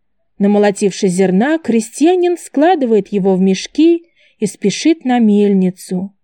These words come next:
Если же он не молотит и не сидит на мельнице, дожидаясь очереди, то, наверное, с топором в руках поправляет что-нибудь около своей избы. Женщины мочат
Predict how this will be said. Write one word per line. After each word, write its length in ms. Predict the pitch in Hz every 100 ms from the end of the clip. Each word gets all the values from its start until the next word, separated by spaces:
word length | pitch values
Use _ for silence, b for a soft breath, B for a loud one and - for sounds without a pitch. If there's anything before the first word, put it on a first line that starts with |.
| _ _ _ _ _ -
Если 500 | 185 240 - 220 190
же 180 | 185
он 240 | 208 208 190
не 100 | 190
молотит 760 | 190 190 302 370 - 185 - b b b
и 80 | 220
не 160 | 226 220
сидит 380 | 220 190 403
на 160 | 285 254
мельнице, 560 | 226 220 180 180 - 185
дожидаясь 640 | 196 185 196 190 185 -
очереди, 680 | 214 185 196 180 185 175 214 _ _ _ _ _ _ _ -
то, 160 | 415
наверное, 680 | 370 262 220 359 339 311 302
с 60 |
топором 520 | - 190 214 247 381 214
в 40 |
руках 500 | 185 - 302 320 -
поправляет 680 | - 220 277 311 349 453 440
что-нибудь 600 | - - 320 294 254 294
около 320 | - 320 254 208
своей 520 | - 196 196 226 -
избы. 640 | 226 185 180 175 180 196 _ _ _ _ b b b b b
Женщины 640 | 180 262 339 - 240 214
мочат 600 | 202 269 359 - 311 -